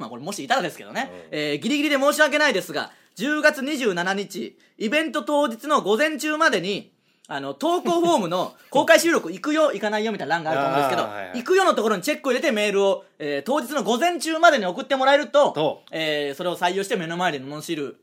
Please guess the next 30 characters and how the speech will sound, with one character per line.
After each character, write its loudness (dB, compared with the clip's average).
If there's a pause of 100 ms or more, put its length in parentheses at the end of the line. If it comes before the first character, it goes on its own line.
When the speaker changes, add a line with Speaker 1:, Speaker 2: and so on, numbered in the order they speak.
(140)
Speaker 1:
こ -10
と -4
が -2
で -8
き -8
る -6
と -14
い -20 (100)
う。 -6
Speaker 2:
な -2
る 0
ほ -2
ど。 -2
Speaker 1:
え -6
ー、 -6
ま 4
あ、 -10
せ -8
っ -12
か 0
く 4
の。 4
Speaker 2:
配 0
信 -6
さ 0
れ 0
て -6
か -6
ら -6
数 -8